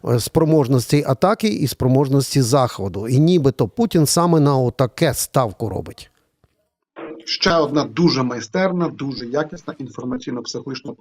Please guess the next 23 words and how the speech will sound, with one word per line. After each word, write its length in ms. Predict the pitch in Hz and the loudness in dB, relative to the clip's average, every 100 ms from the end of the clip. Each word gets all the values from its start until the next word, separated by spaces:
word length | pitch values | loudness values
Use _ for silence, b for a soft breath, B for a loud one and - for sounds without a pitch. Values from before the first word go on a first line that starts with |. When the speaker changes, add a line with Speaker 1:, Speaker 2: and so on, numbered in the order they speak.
| _ | _
Speaker 2:
операція 520 | 131 135 131 117 131 | -6 -4 -6 -6 -10
проти 320 | 120 131 - | -12 -12 -10
нас, 300 | 120 143 - _ b b b | -8 -8 -10 _ b b b
котра 240 | 147 151 156 | -6 0 4
не 160 | 160 | 4
витримує 440 | 170 180 226 175 139 | 2 2 2 2 -2
ні 340 | 139 175 254 | 0 2 4
найменшої 840 | 254 180 156 156 196 - 131 120 127 | 4 4 2 2 0 -4 -8 -12 -10
критики. 420 | - - - 156 | -6 -6 -6 -8
Той, 160 | 180 | -6
хто 100 | 175 | -6
це 140 | 175 180 | -6 -4
написав, 480 | 175 175 165 185 - | -4 -4 -2 -2 0
або 240 | 156 160 | -2 -2
дурень, 340 | 151 175 156 151 | 0 2 2 2
або 220 | 151 131 | -4 -4
ворог, 360 | 127 127 123 147 - b b | -6 -4 -2 -4 -8 b b
навіть 220 | 160 160 156 | -2 0 0
не 60 | |
хочу 220 | 151 147 | -2 -4
його 140 | 135 139 | -4 -6
імені 320 | 151 131 127 | -4 -4 -4
називати, 480 | 127 131 143 143 | -6 -8 -8 -8